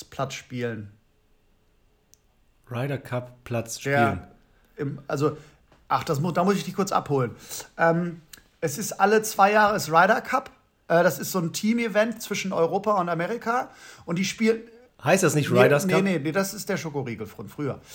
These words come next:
Speaker 1: Und, ähm,
Speaker 2: Ah.
Speaker 1: und die haben jetzt dieses Jahr in Europa gespielt und den Platz habe ich vor zu spielen.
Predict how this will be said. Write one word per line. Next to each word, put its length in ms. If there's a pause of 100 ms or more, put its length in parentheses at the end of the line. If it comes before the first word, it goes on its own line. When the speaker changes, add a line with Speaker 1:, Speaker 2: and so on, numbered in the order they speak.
(200)
Speaker 1:
Und, 500
ähm, 340
Speaker 2:
Ah. 460
Speaker 1:
und 180
die 80
haben 140
jetzt 180
dieses 180
Jahr 100
in 60
Europa 300
gespielt 340
und 140
den 180
Platz 360 (140)
habe 300
ich 100
vor 240
zu 100
spielen. 460